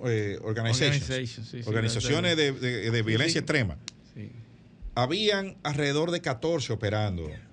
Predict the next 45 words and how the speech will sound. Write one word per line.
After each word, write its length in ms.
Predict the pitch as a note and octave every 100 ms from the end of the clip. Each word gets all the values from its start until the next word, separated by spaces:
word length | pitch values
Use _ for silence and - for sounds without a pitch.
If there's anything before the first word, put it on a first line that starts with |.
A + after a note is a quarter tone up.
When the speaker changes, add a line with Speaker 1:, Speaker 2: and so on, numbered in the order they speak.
| - -
Speaker 1:
en, 440 | G#2 F#2+ F2 F2
en 140 | F#2+ G2
África. 380 | F#2+ - - - - - - - -
Cuando, 320 | G#2 G2 G2 A#2
Speaker 2:
Ujú. 180 | A#2+ A2+
Speaker 1:
por, 180 | G#2+ -
y 60 |
por 200 | A2+ A#2
eso 140 | C3 F3
se 160 | -
crea 320 | - D#3 E3+ A#2+
el 80 | A#2
africom, 500 | A2+ A#2 B2+ B2 G2+
para 240 | G2+ F2+
poder, 400 | G2+ F#2+ A#2 A2+
Speaker 2:
Ujú. 100 | A2+ C#3 - - - - -
Speaker 1:
eh, 120 | A2
darle, 460 | G2+ A2 C3 C3+ A#2+ G#2+ A2
eh, 80 | G#2+ -
eh, 180 | G#2 F#2+
seguimiento 640 | - G#2 A2 B2+ C3 D3
y, 200 | A#2 G2+ -
y 120 | A#2+ A2+
<coughs> 120 | - B2
organizar 540 | A#2+ A#2 A2 A#2 B2
operaciones, 720 | B2 C3 B2 C#3+ A2 - - - - - - - - - - - - - -
eh, 160 | A2+ A2+
contra, 580 | - A2+ A2 G2+ F#2+ -
contra 280 | A2+ G#2 G#2+
esos 120 | C#3
Speaker 2:
Contra 240 | D3 C#3+
Speaker 1:
grupos. 120 | C3+ B2+
Speaker 2:
esos 100 | D3+
grupos 320 | B2+ A#2+ B2 -
para 140 | A#2
hacer 240 | A2 B2
la, 120 | A2+ G#2+
la 80 | A2+
Speaker 1:
Después 300 | B2 C3+ A2+
de 160 | G3
la 140 | A#3+ A3+
Speaker 2:
logística. 40 |
Speaker 1:
creación 580 | A3 G3 D#3+ - F3 F#3
del 140 | D#3
africom, 600 | C#3+ D3 D3 A#2+ G2+ F#2